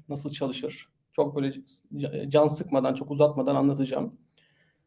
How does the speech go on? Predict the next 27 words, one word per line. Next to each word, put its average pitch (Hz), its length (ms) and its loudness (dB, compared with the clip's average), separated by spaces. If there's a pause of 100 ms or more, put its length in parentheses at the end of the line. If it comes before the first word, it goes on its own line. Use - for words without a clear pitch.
(100)
Sonrasında 180 460 6
zaten 180 340 6
direkt 170 240 6
olarak 170 240 6
konuya 160 220 6
girip - 400 2
işte 151 380 4 (260)
hakikaten 147 380 4
yazılımcıların 143 520 4
işini 147 220 2
elinden 143 240 6
alacak 143 360 4
mı, 151 120 6
almayacak 135 440 4
mı? 180 300 -2 (100)
Bundan 147 460 4
bahsedeceğim. 127 540 0 (920)
Ee, 139 200 2
sonraki 196 360 6
kısımda 160 340 2
ise 185 220 4
işte 160 180 0
spesifik 175 500 -4
teknolojiler 156 600 6
ve 151 60 2
gündemdekilerden 151 1000 6
biraz 151 380 6